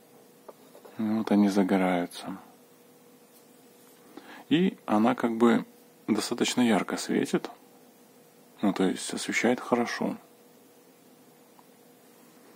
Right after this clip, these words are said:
Такая простая, т-, простая вещь, просто флешка, как будто бы, но на самом деле это такой фонарик,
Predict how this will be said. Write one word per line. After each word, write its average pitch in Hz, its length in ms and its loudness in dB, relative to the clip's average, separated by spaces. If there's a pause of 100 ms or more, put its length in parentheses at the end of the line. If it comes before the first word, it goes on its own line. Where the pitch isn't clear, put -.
(1160)
Такая 127 240 0
простая, 131 560 2
т-, - 160 -6 (220)
простая 127 480 2
вещь, 196 380 4 (180)
просто 110 320 0
флешка, 139 680 2
как 107 220 4
будто 110 320 0
бы, 101 180 4
но 127 140 4
на 123 100 2
самом 101 300 4
деле 107 400 2 (320)
это 95 240 2
такой 95 280 2
фонарик, 135 540 2